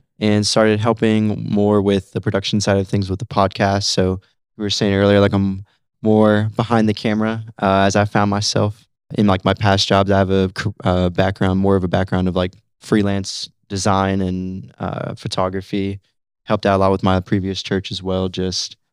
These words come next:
with the, when they started a video team, uh, more, like, helping out with the photography team and that aspect of it. And so,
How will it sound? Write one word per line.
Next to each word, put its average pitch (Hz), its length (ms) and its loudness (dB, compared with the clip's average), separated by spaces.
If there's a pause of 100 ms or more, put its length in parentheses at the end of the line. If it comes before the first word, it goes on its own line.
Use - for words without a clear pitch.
(260)
with 98 260 -2
the, 92 340 2
when 95 140 2
they 92 100 2
started 92 300 2
a 90 40 0
video 98 260 2
team, 101 520 0 (400)
uh, 92 360 -4 (160)
more, 101 260 0 (100)
like, 95 240 -2
helping 104 240 2
out 98 100 4
with 92 80 -2
the 90 80 -4
photography 95 380 -6
team 92 220 -4
and 90 80 0
that 92 100 0
aspect 92 460 0
of 90 140 -2
it. 92 60 -2
And 92 140 -2
so, 98 380 -4